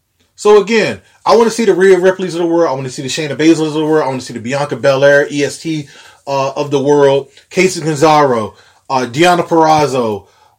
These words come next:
Um, I, I put Nikki Cross into that.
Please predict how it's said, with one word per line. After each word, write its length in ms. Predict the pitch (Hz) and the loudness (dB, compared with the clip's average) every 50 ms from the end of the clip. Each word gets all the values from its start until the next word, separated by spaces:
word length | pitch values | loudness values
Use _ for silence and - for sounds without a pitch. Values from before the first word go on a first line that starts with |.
| _ _ - | _ _ -10
Um, 580 | 127 135 131 131 127 123 117 110 113 - _ _ _ _ _ _ _ _ _ _ _ _ _ _ _ - | -6 -4 -2 -2 -2 -2 -4 -8 -10 -16 _ _ _ _ _ _ _ _ _ _ _ _ _ _ _ -12
I, 100 | 123 147 | -10 -10
I 200 | 143 - 160 160 | -10 -8 -10 -6
put 200 | - 208 196 165 | 0 0 0 0
Nikki 220 | 175 180 - 175 - | -2 -8 -10 -10 -10
Cross 340 | - - 160 147 143 - | -4 -2 -2 -2 -2 -4
into 240 | 147 131 127 - 135 | -8 -12 -14 -14 -12
that. 320 | 117 113 104 98 95 - | -10 -10 -10 -10 -12 -14